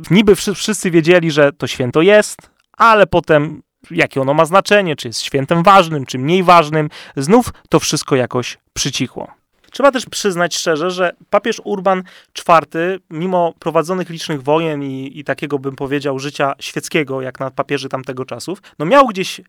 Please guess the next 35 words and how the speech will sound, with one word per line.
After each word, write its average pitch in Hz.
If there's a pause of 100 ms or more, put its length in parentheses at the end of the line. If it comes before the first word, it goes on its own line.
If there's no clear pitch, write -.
wiedzę 147
o 139
tych 143
cudach 151
eucharystycznych, 139
które 131
się 123
właśnie 127
we 127
Włoszech 127
działo. 120 (340)
Miał 190
też -
pewien 143 (220)
lęk 156 (100)
przed -
swoją 147
własną 139
śmiercią, 135
chciał 131 (140)
Chrystusowi 131
coś 127
wynagrodzić 123 (320)
i 208 (120)
do 175
tego 214
święta 226
podchodził 226
dość 202
poważnie, 175
ponieważ 165 (240)
z 143
jednej 196
strony 180
oficjum 156